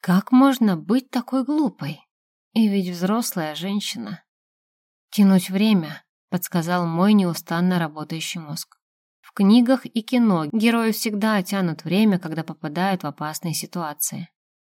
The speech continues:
Правда, к ним всегда после этого приходит помощь, а мне на спасителей особо рассчитывать не приходилось. «Вы с Беллой заодно?» спросила я, стараясь придать голосу уверенности. Макс запрокинул голову и расхохотался,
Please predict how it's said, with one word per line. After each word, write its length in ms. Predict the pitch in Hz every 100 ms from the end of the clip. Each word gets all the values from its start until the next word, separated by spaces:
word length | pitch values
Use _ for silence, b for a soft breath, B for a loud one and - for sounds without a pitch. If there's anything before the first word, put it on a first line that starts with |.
| _ _
Правда, 320 | - 226 226
к 80 | 214
ним 140 | 240 240
всегда 360 | - 208 220
после 400 | 214 196 - 196
этого 240 | 208 208 185
приходит 560 | 185 175 185 180 180
помощь, 520 | - 202 156 139 - - _ _
а 120 | - 196
мне 220 | 190 190
на 100 | 190
спасителей 720 | 180 175 175 196 185 214 208
особо 400 | - 170 180 170
рассчитывать 560 | 165 - 175 170 165
не 80 | 165
приходилось. 800 | 156 170 175 165 147 156 - - _ _ _ _ _ _ _ _ _
«Вы 220 | 214 233
с 100 | 214
Беллой 340 | 208 220 214 214
заодно?» 680 | 202 202 196 214 220 226 _ _ _ _ _ _ -
спросила 560 | - 190 185 220 190
я, 300 | 170 175 233
стараясь 480 | 220 - 170 175 175
придать 520 | - 165 156 170 190 -
голосу 480 | 165 160 160 -
уверенности. 720 | 175 160 147 143 165 - 160 - _ _ _ _ _ _ _ -
Макс 320 | 233 254 240
запрокинул 600 | 208 208 214 214 247 214
голову 500 | 190 220 247 254 226
и 80 | 214
расхохотался, 1040 | 202 190 - - 185 180 165 165 - 170